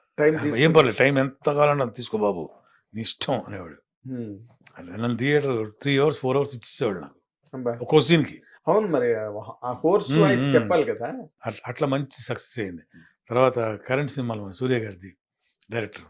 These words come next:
Speaker 1: ఉమ్.
Speaker 2: జాంపళ్ళు, జాంపళ్ళు.
Speaker 1: అవును.
Speaker 2: సుశాంత్ గారు హీరో.
Speaker 1: సుశాంత్.
Speaker 2: ఆ, అది పెద్ద, ఆ, అంటే మీమ్స్ లో కూడా వచ్చే ఇది అన్నమాట.
Speaker 1: అన్నిట్లో
Speaker 2: అది
Speaker 1: ఉండేది.
Speaker 2: ఏ చేయాలా, ఇది ఒకటి. ఉమ్, ఇట్లా ఉన్నాయి ఒకటి రెండు,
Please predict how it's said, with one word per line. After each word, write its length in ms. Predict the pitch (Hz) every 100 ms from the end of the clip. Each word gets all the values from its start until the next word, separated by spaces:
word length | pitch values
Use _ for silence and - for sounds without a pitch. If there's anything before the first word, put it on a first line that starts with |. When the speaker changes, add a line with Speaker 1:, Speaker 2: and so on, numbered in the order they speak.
| _ -
Speaker 1:
ఉమ్. 180 | 127 113
Speaker 2:
జాంపళ్ళు, 380 | 127 131 110 98
జాంపళ్ళు. 600 | 95 95 82 73 - 131
Speaker 1:
అవును. 280 | 127 110 - _
Speaker 2:
సుశాంత్ 360 | 131 120 131 107
గారు 140 | 92
హీరో. 200 | 92 80 _ _ _ 156
Speaker 1:
సుశాంత్. 280 | - 294 - -
Speaker 2:
ఆ, 360 | 120 110 98 92
అది 160 | 110 117
పెద్ద, 320 | 110 107 123
ఆ, 1400 | 110 92 80 - - - - _ _ _ _ _ - 101 98 98 95
అంటే 160 | 123 117
మీమ్స్ 360 | 131 165 -
లో 80 | 151
కూడా 180 | 143 139
వచ్చే 280 | 131 131 117
ఇది 160 | 107
అన్నమాట. 280 | 95 90 156
Speaker 1:
అన్నిట్లో 400 | 202 196 - 190
Speaker 2:
అది 340 | 185 160 113
Speaker 1:
ఉండేది. 140 | 113 113
Speaker 2:
ఏ 80 | 120
చేయాలా, 420 | 123 113 110 110
ఇది 200 | 110 113
ఒకటి. 380 | 113 104 107 101 _ _ _ _ _ 143 135
ఉమ్, 640 | 131 110 107 107 104 110 135
ఇట్లా 200 | 165 151
ఉన్నాయి 320 | 170 160 110
ఒకటి 240 | 117 117
రెండు, 420 | 120 113 107 95